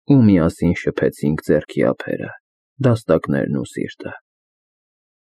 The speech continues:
Նա լսեց Լուսիի սիրտը ու մի քանի րոպե տանջալի կասկածներից հետո ասաց. "Դեռ շատ ուշ չէ, չնայած թույլ, բայց բաբախում է։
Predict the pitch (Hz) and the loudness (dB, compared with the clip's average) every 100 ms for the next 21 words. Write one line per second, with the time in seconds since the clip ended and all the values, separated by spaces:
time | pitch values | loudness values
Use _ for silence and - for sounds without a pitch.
0 | _ 135 131 110 92 80 - 69 - - | _ 4 6 6 4 2 2 -2 -2 -2
1 | - - - 69 - 98 92 - - - | -4 0 0 0 -2 -4 -4 -4 -6 -6
2 | _ _ _ _ _ _ _ _ 139 127 | _ _ _ _ _ _ _ _ 2 6
3 | 104 98 - 90 87 78 76 - 67 - | 6 4 0 0 2 2 0 0 -2 0
4 | 90 95 90 78 67 71 71 - - 58 | 0 0 2 2 2 0 -2 -2 -2 -2
5 | - 60 58 - - - 50 - - - | -2 -2 -2 -4 -6 -2 -2 -2 -6 -12
6 | - - _ _ _ _ _ _ _ _ | -12 -18 _ _ _ _ _ _ _ _
7 | _ - 143 110 92 - - - - - | _ -2 2 2 0 -2 -2 -2 -6 -6
8 | - - - _ _ _ _ _ _ _ | -10 -10 -12 _ _ _ _ _ _ _
9 | _ - 131 107 85 62 - - - 82 | _ -2 2 4 4 2 -2 -4 0 0
10 | 58 50 71 - - 58 76 - 71 50 | 0 0 -2 0 -2 0 -2 -4 -6 -6